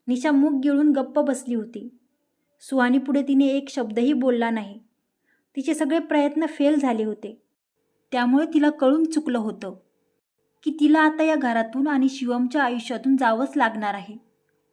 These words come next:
इकडे सुहानीला निशाचा इतका राग आला होता की आपला राग शांत करण्यासाठी तिला बराच वेळ लागला. निशाने फक्त शिवमला आणि सुहानीला वेगळं करण्याचा प्रयत्नच नाही, तर शिवमलाही मनातून कायमचं तोडण्याचा प्रयत्न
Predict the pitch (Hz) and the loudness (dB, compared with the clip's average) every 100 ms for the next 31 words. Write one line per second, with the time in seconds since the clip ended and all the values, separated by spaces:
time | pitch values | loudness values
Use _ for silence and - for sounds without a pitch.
0 | _ _ _ 285 349 359 339 302 285 294 | _ _ _ -2 0 0 0 2 4 4
1 | 311 302 294 262 285 277 277 311 285 269 | 4 2 2 -4 -2 -4 -4 -2 2 2
2 | 269 240 220 208 190 226 302 - _ _ | 0 -2 -4 -6 -6 -6 -6 -12 _ _
3 | _ _ _ 302 277 302 302 294 311 - | _ _ _ 2 4 2 2 2 -2 -2
4 | 294 262 294 285 254 262 269 226 269 269 | 0 0 0 -2 0 0 -2 -6 -6 -2
5 | 269 226 247 269 277 269 247 208 196 180 | -2 0 -2 -2 -2 -2 -2 -6 -10 -14
6 | - _ _ _ _ _ _ _ 233 226 | -16 _ _ _ _ _ _ _ -6 -2
7 | 247 269 277 262 - 311 277 262 254 277 | 0 0 -2 -6 -4 -2 0 0 2 2
8 | 269 269 269 262 240 233 277 247 233 254 | 2 0 -2 -4 -2 -2 -2 -4 -4 -4
9 | 262 247 240 277 - 247 240 254 277 277 | -4 -4 -4 -6 -6 -8 -6 -4 -4 -2
10 | 285 226 220 - _ _ _ _ _ _ | -2 -2 -6 -16 _ _ _ _ _ _
11 | _ _ - 269 - 269 254 254 254 302 | _ _ -6 -4 0 2 2 4 4 6
12 | 294 269 269 294 285 294 285 302 320 311 | 6 4 2 -2 0 0 0 0 -2 -2
13 | 269 247 240 269 262 233 226 | -2 -2 -4 -6 -6 -6 -4